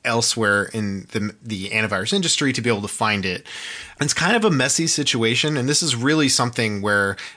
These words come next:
everybody in the antivirus community wants to have an open dialogue with Apple about malware,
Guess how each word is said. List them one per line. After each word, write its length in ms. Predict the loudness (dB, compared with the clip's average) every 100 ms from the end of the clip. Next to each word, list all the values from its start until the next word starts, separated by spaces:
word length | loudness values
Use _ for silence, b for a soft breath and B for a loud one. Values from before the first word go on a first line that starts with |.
| -4
everybody 420 | 0 2 2 4 4
in 80 |
the 80 | 2
antivirus 540 | 2 2 2 4 2 0
community 560 | 0 0 2 0 -2
wants 600 | -6 0 2 4 2 2 2
to 460 | 2 2 0 -2
have 420 | -4 0 0 0
an 80 | -2
open 320 | 0 0 0 0
dialogue 480 | 2 2 2 0
with 200 | -2 -6 -2
Apple 440 | -2 -2 -6 -6
about 260 | -2 -2 0
malware, 540 | 2 2 2 2 0